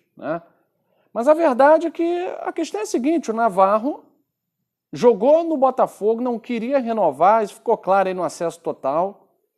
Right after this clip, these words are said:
Em nenhum momento fez corpo mole. Não vai renovar? Ok, cara, não é nenhum craque, não é nenhum ídolo.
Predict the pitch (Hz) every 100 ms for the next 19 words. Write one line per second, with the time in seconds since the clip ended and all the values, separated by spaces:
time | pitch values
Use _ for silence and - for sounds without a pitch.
0 | _ _ 302 320 320 320 311 294 330 -
1 | 320 294 277 226 269 302 165 - _ _
2 | _ _ _ _ _ _ _ _ _ 269
3 | 330 262 277 233 208 220 302 240 - -
4 | _ - - 381 440 - 180 175 233 320
5 | 330 349 359 254 240 294 - - 135 -
6 | _ _ _ _ 214 277 320 311 320 359
7 | 349 277 208 247 320 240 180 156 123 104
8 | 101 -